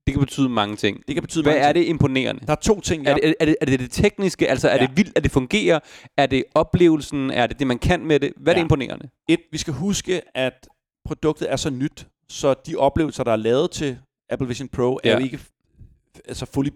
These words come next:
Speaker 2: baked.
Speaker 1: Mm.
Speaker 2: Folk har ikke sat sig ned og lavet fede ting. Men den ene ting, at se film i tre D, i den opløsning er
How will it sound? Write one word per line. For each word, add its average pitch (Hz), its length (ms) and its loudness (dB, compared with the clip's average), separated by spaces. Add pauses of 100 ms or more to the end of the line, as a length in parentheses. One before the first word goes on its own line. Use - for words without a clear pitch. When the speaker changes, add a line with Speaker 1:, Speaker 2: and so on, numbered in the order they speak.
Speaker 2:
baked. 110 280 -2 (200)
Speaker 1:
Mm. 98 280 -10
Speaker 2:
Folk 151 140 0
har 151 60 -4
ikke 143 120 -6
sat 143 240 -2
sig 147 80 -8
ned 135 80 -6
og - 80 -6
lavet 113 160 0
fede 135 260 -4
ting. 123 340 -8 (960)
Men 156 160 0
den 170 140 0
ene 208 280 -4
ting, 120 300 -6 (280)
at 131 80 -2
se 151 120 -4
film - 440 0 (160)
i 135 40 -8
tre - 360 -4
D, 104 180 -6 (1000)
i - 40 -16
den 151 200 4 (100)
opløsning 117 680 -2 (300)
er 123 100 2